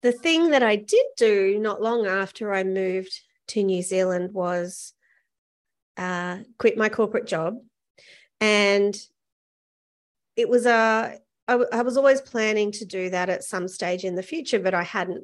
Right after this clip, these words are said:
ever defined what that would look like. And I wanted to quit to, to, to start my own business.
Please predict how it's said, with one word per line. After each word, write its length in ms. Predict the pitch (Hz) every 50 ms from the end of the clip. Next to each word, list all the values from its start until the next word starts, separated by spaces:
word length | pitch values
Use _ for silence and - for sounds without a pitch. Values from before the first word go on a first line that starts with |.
| - _ -
ever 200 | 208 190 208 180
defined 680 | 180 - - - - 175 170 170 170 180 175 175 - - _ _ _ _ _ _ _ _ _ _ _ _
what 160 | - 202 190 196
that 160 | 175 147 -
would 140 | - 202 285
look 180 | 403 392 -
like. 320 | 220 180 151 - 175 - - -
And 400 | 214 208 208 202 190 196 202 202 - - _ _ _ _ _ _ _ _ _ _ _ _ _ _ - _ -
I 60 | 233
wanted 260 | 214 214 214 208 202
to 80 | 208 220
quit 320 | - - - 214 - -
to, 160 | - - 214 -
to, 480 | - - - 233 196 196 190 190 190 190 - - - _ _ _ _ _ _ _
to 100 | - -
start 360 | - - - 214 220 220 -
my 400 | 208 208 196 185 180 180 180 180 180
own 320 | 180 180 180 180 185 - _ _ _ _ _ _
business. 720 | 185 170 165 - 180 175 220 330 381 - - - - -